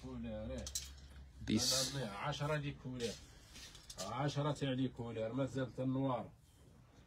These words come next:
Speaker 1: البلو نوي. المارو. فيها الكري.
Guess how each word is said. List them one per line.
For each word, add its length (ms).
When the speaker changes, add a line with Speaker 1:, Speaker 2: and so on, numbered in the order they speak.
Speaker 1:
البلو 440
نوي. 340
المارو. 500
فيها 180
الكري. 580